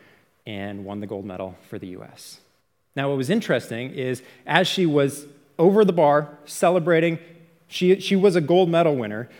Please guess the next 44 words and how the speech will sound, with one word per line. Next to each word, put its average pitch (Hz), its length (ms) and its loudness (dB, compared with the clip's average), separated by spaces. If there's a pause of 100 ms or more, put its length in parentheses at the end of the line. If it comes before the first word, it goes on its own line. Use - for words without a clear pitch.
She - 140 -2
went 147 120 2
up 170 120 -2
to 180 40 -8
the 160 80 -2
stands 160 440 -2
to - 80 -18
talk 147 220 -2
to - 60 -18
some 151 160 -6
of 131 60 -4
her 123 80 -4
family 151 500 -2
and 120 120 -4
friends 151 320 -6
who 139 80 -4
were 127 100 -2
there. 143 440 2 (380)
And 147 340 -2 (220)
then 180 220 0
what 233 80 0
did 220 100 -4
she 180 120 -6
do? 160 240 -6 (1080)
Well, 165 80 -6
she - 100 -6
actually 214 200 -6
went 110 280 -2
back 180 320 -2
to - 140 -6
the 147 100 -2
track 90 680 -8 (680)
and 123 160 -8
tried 156 280 -2
to 151 40 -4
go 135 200 -2
again. 107 440 -10 (1040)
She, 143 340 -4
she - 160 -6
tried 180 280 4
to 160 60 -2
race 147 380 2
and, 131 140 -8
or, 135 280 -6